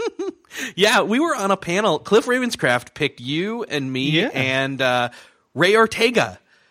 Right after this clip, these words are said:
Speaker 1: And
Speaker 2: Yeah.
Speaker 1: it was a, it was a panel at Blog World in New York City, summer of twenty twelve. And the title,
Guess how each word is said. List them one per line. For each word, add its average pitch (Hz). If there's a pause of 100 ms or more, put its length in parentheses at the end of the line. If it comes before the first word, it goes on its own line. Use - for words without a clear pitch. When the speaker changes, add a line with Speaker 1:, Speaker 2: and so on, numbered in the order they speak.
(140)
Speaker 1:
And 143
Speaker 2:
Yeah. 220
Speaker 1:
it 180
was 160
a, 156
it 160
was 160
a 143
panel 202
at 160
Blog 147
World 117
in 110
New 123
York 165
City, 107
summer 143
of 156
twenty 147
twelve. 101 (400)
And 135
the 127
title, 135